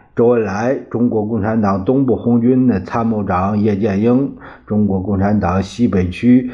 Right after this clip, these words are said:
苏维埃主席秦伯古三位代表在今天下午发过宣言了。”蒋介石眼睛紧闭，靠在椅背上直喘气。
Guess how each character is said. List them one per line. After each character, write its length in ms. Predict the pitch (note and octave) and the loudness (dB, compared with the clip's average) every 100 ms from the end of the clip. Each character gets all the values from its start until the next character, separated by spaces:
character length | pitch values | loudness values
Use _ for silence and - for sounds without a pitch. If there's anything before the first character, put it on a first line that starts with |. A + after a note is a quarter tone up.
| - | -12
苏 220 | - A2+ G#2+ | -6 0 2
维 60 | |
埃 160 | G#2+ A2 | 2 0
主 240 | F#2+ F#2 | -2 -4
席 520 | E2+ G2+ G#2 B2+ - - - - - - - | -4 0 2 2 0 -16 -18 -18 -20 -20 -20
秦 400 | - - A2+ A2+ | -16 0 2 4
伯 240 | A2 A2+ | 4 2
古 300 | G2+ F2 G2+ | 0 0 0
三 260 | G#2+ A#2+ G#2 | 0 -2 0
位 100 | G2+ | 0
代 220 | F#2+ F#2+ | 0 -2
表 400 | F#2 F#2 F2+ F2+ - | 0 -4 -4 -8 -4
在 120 | F#2+ | -4
今 180 | A2 F#2 | -2 -2
天 160 | G#2 | -2
下 260 | G2 G#2+ F#2 | 0 -2 0
午 140 | F#2 | -4
发 300 | F#2 G#2 G2 | -4 -4 -4
过 120 | F#2+ | -6
宣 220 | F#2 A2 G2 | -4 -4 -2
言 220 | F2 G2 | -4 -4
了。” 240 | G#2 - - - - _ _ _ _ _ - - | -4 -6 -16 -20 -20 _ _ _ _ _ -20 -4
蒋 380 | G2+ G#2 A2 | 0 2 0
介 180 | A2 C#3+ | 2 0
石 320 | - A2+ D3 | 0 -2 0
眼 380 | D3 G2 F2 F#2 | 0 -2 -4 -2
睛 160 | A#2+ D3 | -2 -2
紧 340 | - D#2+ E2+ | -4 -4 -2
闭， 320 | A2+ C#3+ - - | 2 2 0 -8
靠 400 | - A#2+ F2+ F2 | -2 0 0 -2
在 300 | F#2+ E2+ E2+ - _ | -4 -6 -8 -16 _
椅 260 | F#2+ F#2 G2 | -2 0 2
背 360 | C#3 B2 F2+ | 2 0 -2
上 260 | F#2 E2+ E2+ | -4 -6 -4
直 160 | A2+ | -6
喘 320 | G2 - D#2+ - | -6 -6 -8 -6
气。 380 | A2 B1+ B1+ | -6 -6 -10